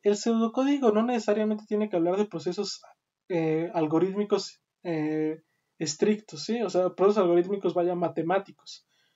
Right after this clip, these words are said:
Cualquier cosa que sea un proceso fijo, uno puede describirlo en pseudocódigo,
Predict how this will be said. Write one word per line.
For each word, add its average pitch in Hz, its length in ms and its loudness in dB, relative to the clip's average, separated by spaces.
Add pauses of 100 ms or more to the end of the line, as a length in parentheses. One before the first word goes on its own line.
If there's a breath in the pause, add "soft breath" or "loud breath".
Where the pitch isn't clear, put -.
(380)
Cualquier 196 380 2
cosa 262 260 2
que 214 100 2
sea 220 120 0
un 220 80 0
proceso 214 400 0
fijo, 208 360 -4
uno 208 340 0
puede 190 240 2
describirlo 170 540 0
en 165 40 -2
pseudocódigo, 156 640 -4